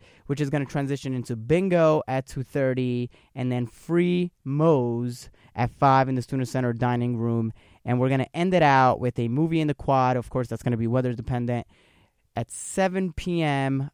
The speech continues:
uh, is when we're gonna start setting up. Eight P M is when it'll start. You can get some popcorn, and we're gonna be showing the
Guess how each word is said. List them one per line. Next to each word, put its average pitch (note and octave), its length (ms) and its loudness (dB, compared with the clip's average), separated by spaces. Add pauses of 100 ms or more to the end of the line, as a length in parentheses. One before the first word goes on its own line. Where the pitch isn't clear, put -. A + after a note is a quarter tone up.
uh, A#2 420 0
is B2+ 100 -4
when C3 180 -2
we're B2+ 140 -2
gonna C3 160 -2
start A#2+ 240 -4
setting B2+ 220 -2
up. D#3+ 300 4
Eight D#3 160 -2
P D#3 120 -2
M D3 140 -2
is C3 80 -6
when C3+ 100 -4
it'll B2 140 -6
start. D3+ 340 -2
You C3+ 60 -6
can C3 120 -6
get B2+ 160 -6
some A#2+ 120 -10
popcorn, D#3 480 0
and C3+ 100 -4
we're C3+ 60 -4
gonna C#3+ 120 -2
be C#3 80 -4
showing C#3 400 -2
the C3 160 -2